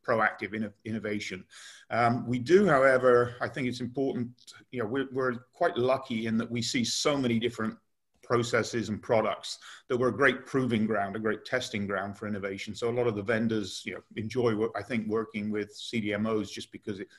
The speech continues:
you can sort of get that experience in dog years, as it were. Um, the, and thinking, it's not just about spending money and, uh,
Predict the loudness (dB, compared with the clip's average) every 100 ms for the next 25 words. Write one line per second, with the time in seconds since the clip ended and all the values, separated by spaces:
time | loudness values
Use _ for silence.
0 | _ _ -10 -8 -6 -6 -6 -8 -8 -4
1 | -4 -4 -8 -6 -2 -2 -4 -6 -4 -4
2 | -6 -8 -8 -12 -12 -8 -8 -8 -12 -20
3 | -20 -20 -10 0 4 6 6 2 -2 -4
4 | 4 4 4 -2 -6 -20 _ -20 _ _
5 | 4 4 2 -2 -4 0 2 0 2 2
6 | 2 0 6 6 4 -4 0 0 4 2
7 | 4 2 2 0 -2 -2 -2 -2 -2